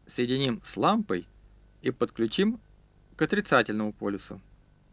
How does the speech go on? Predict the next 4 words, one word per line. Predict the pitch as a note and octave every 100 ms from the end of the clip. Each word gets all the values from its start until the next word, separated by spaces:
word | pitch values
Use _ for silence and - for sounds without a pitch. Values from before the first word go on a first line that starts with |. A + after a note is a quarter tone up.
| - - - - - - _ - -
Включим | - A#2 A#2 - G3 F#3
источник. | - - A2+ - F2+ - - - - _ _ -
Лампа | A#2 F#3+ F#3 E3+
загорелась. | C#3 C3+ C3 A2 G2 -